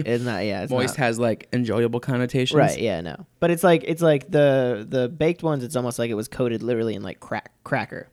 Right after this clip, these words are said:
Speaker 2: Mm-hmm.
Speaker 1: like, really crispy. And this is, like, crispy, but it has, like, some sponginess to it. It's like a good nugget. I think it's perfect nugget consistency, to be honest.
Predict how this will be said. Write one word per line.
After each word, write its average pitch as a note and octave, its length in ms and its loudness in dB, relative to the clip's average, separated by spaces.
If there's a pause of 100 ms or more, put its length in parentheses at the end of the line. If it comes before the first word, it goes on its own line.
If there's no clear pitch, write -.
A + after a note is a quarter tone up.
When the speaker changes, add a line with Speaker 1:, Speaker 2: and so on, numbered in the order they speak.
(120)
Speaker 2:
Mm-hmm. C3 100 -18
Speaker 1:
like, B2 120 -8
really B2+ 180 -6
crispy. A#2+ 340 -10
And G2+ 100 -10
this D#3+ 140 -4
is, D3+ 60 -6
like, C#3 160 0
crispy, F#3+ 320 0
but D3 160 4
it B2+ 100 2
has, B2+ 220 0
like, A2+ 180 -4 (120)
some - 200 -12
sponginess C3+ 600 -4
to C#3+ 120 -2
it. C3 80 -2
It's C#3+ 100 -8
like F3 140 -2
a E3+ 60 -6
good F3 220 -2
nugget. E3+ 420 -4
I E3 80 -2
think F#3 140 0
it's C3+ 180 -8 (400)
perfect C#3+ 320 -2
nugget A2 260 -4
consistency, - 560 -12
to - 60 -10
be - 120 -8
honest. - 340 -14